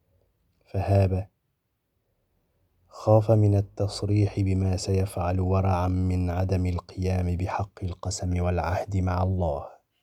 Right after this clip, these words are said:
واها،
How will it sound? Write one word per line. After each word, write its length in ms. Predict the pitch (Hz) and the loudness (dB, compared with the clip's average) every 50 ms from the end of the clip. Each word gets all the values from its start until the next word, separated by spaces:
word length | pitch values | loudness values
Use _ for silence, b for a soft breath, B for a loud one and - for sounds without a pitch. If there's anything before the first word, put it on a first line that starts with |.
| _ _ _ _ _ _ _ _ _ _ _ _ - - _ _ _ _ _ _ _ _ _ _ _ _ _ - - | _ _ _ _ _ _ _ _ _ _ _ _ -20 -20 _ _ _ _ _ _ _ _ _ _ _ _ _ -8 -2
واها، 720 | 92 95 101 104 101 101 92 - 92 90 90 90 101 - | 0 2 4 4 4 4 4 2 0 0 -2 -2 -4 -8